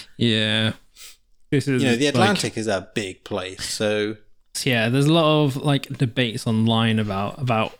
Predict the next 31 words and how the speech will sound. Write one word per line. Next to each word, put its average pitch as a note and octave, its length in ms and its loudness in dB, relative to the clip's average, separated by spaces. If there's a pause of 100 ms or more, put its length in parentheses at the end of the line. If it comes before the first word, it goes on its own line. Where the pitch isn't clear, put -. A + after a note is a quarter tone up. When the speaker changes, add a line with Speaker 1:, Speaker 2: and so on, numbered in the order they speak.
Speaker 1:
like, B2 520 0 (500)
how A2+ 960 0 (880)
accurate F#3 260 2
it F#3 60 2
is, F#3 260 6
what D3+ 80 0
they C3+ 80 4
were C3 80 2
doing. C3+ 680 4 (400)
Uh, C3+ 300 4 (260)
p-, - 100 -2
some C#3+ 140 2
people, C3 360 4 (100)
some D#3+ 180 2
people C#3 180 4
saying, B2 300 2
like, A2+ 380 2
"Well, F#3 500 2
you D#3+ 100 0
know, B2+ 300 4
that C#3 300 0
is C#3 200 2
a, B2+ 480 0
some C#3 220 2
people C#3 360 0
would, C3 200 0 (560)
that's C#3+ 240 0
a, C3+ 40 -4 (200)
a D3 60 2
good C3+ 260 2
amount. A#2 380 2